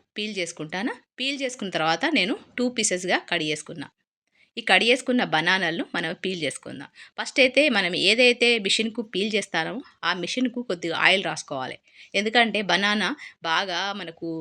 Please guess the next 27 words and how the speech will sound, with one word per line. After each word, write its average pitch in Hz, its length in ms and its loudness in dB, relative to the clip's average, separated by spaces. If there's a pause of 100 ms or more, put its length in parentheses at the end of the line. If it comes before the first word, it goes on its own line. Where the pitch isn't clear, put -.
(240)
కొంచెం 220 260 -8 (100)
గమ్మి 202 220 2
గమ్మిగా 185 420 2
ఉంటది 160 260 -2
కాబట్టి 151 420 -6 (600)
కట్ 208 280 4
చేయడం 214 240 6
బాగా 175 200 2
ఇబ్బంది 175 360 0
అవుతది. 156 300 -4 (320)
కొద్ది 226 200 2
కొద్దిగా 220 360 2 (200)
మధ్య 175 200 2
మధ్యలో 180 420 0
మీరు, 170 180 0 (400)
ఆ, 156 60 -2 (280)
ఆయిల్ 180 300 4
రాసుకుంటూ, 170 500 -4 (140)
ఒకవేళ 175 260 2
హార్డ్‌గా 208 500 6
మనకు 196 320 -2
కటింగ్ 190 360 -2
అయితే 165 200 2 (220)
అప్పుడు - 220 -10
కొద్దిగా 165 360 -4
ఆయిల్ 202 200 4
రాసుకోండి. 185 520 -2